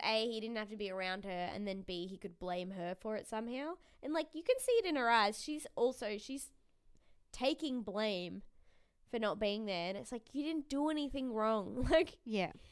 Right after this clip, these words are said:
Speaker 1: you did not hurt him. Don't feel bad 'cause you didn't hurt him. He's just trying to find a fucking loophole.
Speaker 2: Yeah, he's trying to find a way to put it on you, to make you be the bad guy. But he's the bad guy.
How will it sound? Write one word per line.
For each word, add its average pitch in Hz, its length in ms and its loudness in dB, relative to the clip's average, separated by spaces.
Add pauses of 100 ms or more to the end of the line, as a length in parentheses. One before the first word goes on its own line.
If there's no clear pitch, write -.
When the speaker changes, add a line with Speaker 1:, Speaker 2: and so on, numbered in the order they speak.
(180)
Speaker 1:
you 277 160 0
did 302 140 -2
not 349 240 4
hurt 285 300 6
him. 202 340 -4
Don't 277 240 0
feel 311 180 -2
bad 254 380 4
'cause 247 160 -4
you 247 80 -6
didn't 247 240 -4
hurt 214 280 0
him. 185 260 -4
He's 220 260 -6
just 240 240 -6
trying 247 160 -2
to 233 40 -4
find 226 240 -4
a 214 40 -6
fucking 208 340 -6
loophole. 185 560 -8
Speaker 2:
Yeah, 214 260 0
he's 208 240 -4
trying 233 240 4
to 220 60 0
find 185 380 2
a 190 60 0
way 175 180 0
to 175 60 -2
put 180 220 -4
it 180 120 -4
on 170 180 -4
you, 165 360 -4
to - 100 -10
make 180 240 -2
you 190 160 -2
be 180 140 0
the 170 100 -2
bad 170 300 -6
guy. - 200 -6 (140)
But 285 140 2
he's 311 280 2
the 170 120 -4
bad 156 340 -8
guy. 165 260 -2